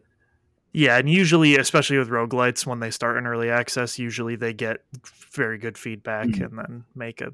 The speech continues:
Speaker 1: make a cool product. Hades is an example of that. Uh, but yeah, I'll probably, I, I will have played Rogue Legacy two at least, so I'll be able to talk about a video game next week.
Speaker 2: Sweet.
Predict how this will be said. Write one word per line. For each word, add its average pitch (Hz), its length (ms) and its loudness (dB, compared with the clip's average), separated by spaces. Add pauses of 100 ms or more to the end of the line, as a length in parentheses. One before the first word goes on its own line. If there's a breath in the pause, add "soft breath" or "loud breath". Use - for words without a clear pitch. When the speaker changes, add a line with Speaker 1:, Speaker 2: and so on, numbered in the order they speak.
Speaker 1:
make 123 220 -12
a 127 40 -20
cool 123 220 -10
product. 131 540 0
Hades 123 420 -4
is 117 300 -10
an 127 180 -12
example 147 480 -2
of 135 80 -4
that. 135 360 2 (800 loud breath)
Uh, 120 600 -4 (180)
but 202 100 0
yeah, 190 240 6
I'll 143 140 4
probably, 139 320 0
I, 135 140 4 (200)
I 127 60 0
will 123 160 -6
have 117 180 -12
played 113 260 -8
Rogue 113 220 -6
Legacy 110 360 -6
two 117 200 -6
at 113 80 -6
least, 120 220 -4
so 135 60 -2
I'll 123 40 -2
be 120 80 -6
able 135 140 2
to 170 80 0
talk 165 340 6
about 156 380 6
a 151 40 -4
video 131 360 -4
game - 340 -18
next - 300 -20
week. - 260 -16
Speaker 2:
Sweet. 123 340 -6